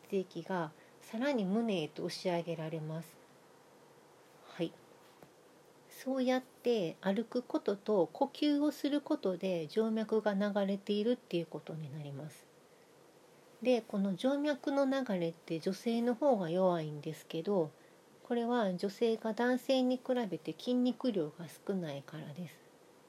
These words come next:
筋ポンプ作用が弱いんですよね。で、ふくらはぎの筋力を高めることで血流改善につながります。かかとの上げ下げ運動がいいって本には書いてありました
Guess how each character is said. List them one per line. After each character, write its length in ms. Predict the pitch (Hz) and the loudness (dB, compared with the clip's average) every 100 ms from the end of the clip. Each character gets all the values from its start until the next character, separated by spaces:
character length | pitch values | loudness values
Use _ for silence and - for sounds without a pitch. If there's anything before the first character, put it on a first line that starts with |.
| - - - - | -20 -20 -20 -16
筋 240 | - 254 | 0 0
ポ 220 | 247 - 247 | 2 2 2
ン 60 | |
プ 160 | 233 240 | 0 -6
作 200 | - 233 | -2 2
用 200 | 185 151 | 2 2
が 160 | 151 | -4
弱 320 | 151 180 170 143 | 0 2 2 0
い 100 | 135 | -6
ん 100 | - | -10
で 120 | 160 | -12
す 160 | - | -10
よ 80 | 180 | -8
ね。 300 | 165 165 170 - - - - - - - - | -4 -4 -4 -6 -20 -20 -20 -20 -20 -20 -20
で、 60 | - | -20
ふ 140 | - | -8
く 140 | - 269 | 0 2
ら 80 | |
は 120 | 277 269 | 2 0
ぎ 140 | 214 | 2
の 160 | 190 175 | 2 0
筋 260 | - 208 | 0 2
力 260 | 190 247 180 | 2 0 0
を 80 | 165 | -2
高 280 | 190 190 202 | -2 -2 0
め 160 | 202 | 2
る 120 | 202 | 0
こ 160 | 214 233 | 0 -4
と 180 | 233 190 | -4 -2
で 300 | 240 233 175 | 2 2 0
血 300 | - 196 202 | -6 -6 -4
流 240 | 196 190 190 | 0 0 0
改 240 | 196 175 | 0 0
善 260 | 165 156 147 | 0 -4 -6
に 120 | 143 | -8
つ 140 | - | -6
な 120 | 160 | -4
が 160 | 147 147 | -4 -6
り 100 | 143 | -6
ま 200 | 143 143 | -6 -10
す。 160 | - - - - - - - - - - - - - - - | -14 -20 -20 -20 -20 -20 -20 -20 -20 -20 -20 -20 -20 -20 -10
か 100 | - | -8
か 160 | 254 262 | 0 2
と 160 | - | 4
の 220 | 247 240 240 | 4 4 4
上 80 | 214 | 2
げ 120 | 214 | 2
下 180 | 247 247 | 2 0
げ 160 | 226 240 | 2 2
運 260 | 240 220 | 4 4
動 240 | 185 170 156 | 4 2 2
が 180 | 151 151 | -2 -6
い 160 | 147 | -4
い 40 | 147 | -6
っ 20 | 143 - - | -8 -12 -8
て 180 | 139 135 170 | -6 -6 -10
本 240 | - 180 156 | -2 0 0
に 100 | 143 | -2
は 160 | 139 135 | -4 -4
書 60 | 160 | -6
い 80 | 156 | -6
て 160 | 156 | -4
あ 60 | 151 | -6
り 80 | 147 | -4
ま 180 | 139 | -8
し 60 | 143 | -8
た 160 | - | -10